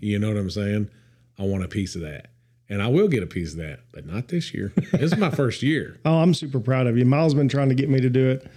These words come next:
Speaker 1: It would be fun.
Speaker 2: Yeah, but
Speaker 1: It is amazing. So Miles worked on me for a while,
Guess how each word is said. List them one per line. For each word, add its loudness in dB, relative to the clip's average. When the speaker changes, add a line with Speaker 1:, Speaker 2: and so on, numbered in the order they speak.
Speaker 1:
It 2
would 2
be 4
fun. -2
Speaker 2:
Yeah, 2
but 2
Speaker 1:
It 0
is 4
amazing. 2
So -6
Miles 2
worked 2
on 0
me 2
for -2
a -2
while, -2